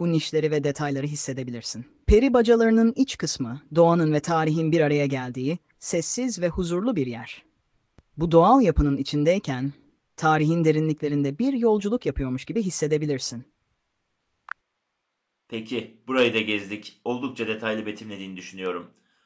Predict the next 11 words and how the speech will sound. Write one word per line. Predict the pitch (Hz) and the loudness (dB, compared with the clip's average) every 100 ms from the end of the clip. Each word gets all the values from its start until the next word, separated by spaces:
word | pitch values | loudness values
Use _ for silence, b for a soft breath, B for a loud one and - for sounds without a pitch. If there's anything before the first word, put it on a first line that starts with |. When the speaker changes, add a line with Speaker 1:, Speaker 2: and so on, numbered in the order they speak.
| _ - | _ -12
Speaker 2:
Başka | 165 214 | -8 -6
bir | 185 | -4
yere | 135 117 | -4 -2
daha | 117 117 | 0 -2
gidelim | 107 110 143 | -2 -6 -6
mi | 120 | -10
seninle | 104 95 92 | -14 -12 -8
beraber? | 90 87 85 78 - _ | -4 -4 -4 -6 -10 _
Nereyi | 101 135 160 120 | -6 -4 -4 -4
tavsiye | 92 - 90 | -6 -6 -10
edersin? | 85 85 85 - | -6 -6 -8 -14